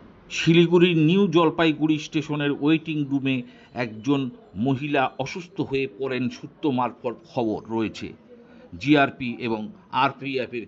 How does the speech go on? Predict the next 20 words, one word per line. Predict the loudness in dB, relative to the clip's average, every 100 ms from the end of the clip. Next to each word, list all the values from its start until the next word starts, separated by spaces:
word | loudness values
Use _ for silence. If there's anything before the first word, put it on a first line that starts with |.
| -12
কাছে। | -16 -16 -20 _ _ _ -20 -20 -20 -8
ঘটনা | -4 0 0 0 -2 -2 -8 _ _ -4
ঘটবার | -4 -2 -2 -2 -4 -6
পরেই | -2 2 2 -2 -14 -18 -14
চিকিৎসককে | -12 -12 -14 -12 -4 -4 -4 -4 -4 -2 -2
নিয়ে | -2 -4 -6 -12 -20 -20 -8
ঘটনাস্থলে | -6 -4 -4 -2 -4 -4 -2 0 0 0
পৌঁছায় | -2 -2 0 0 -2 -4
আরপিএফ | -6 -8 -4 -4 -4 -12 -14
এবং | -8 -4 -2 -4 -8 -16 _ -16
জিআরপিএফ | -4 0 0 -2 -10 -6 -4 -6 -8
এর | -10 -12 _ _ _ _ _ _ _ _ -10 -8
আধিকারিক | -6 -6 -4 -4 -6 -10 -12
পুলিশ | -10 -10 -10
কর্মীরা। | -10 -10 -12 -14 -18 -20
চিকিৎসক | -18 -14 -12 -10 -8 -8 -8
ওই | -6 -4 -2
মহিলাকে | -4 -6 -8 -8 -8 -10 -8
দেখবার | -8 -6 -6 -8 -6
পর | -6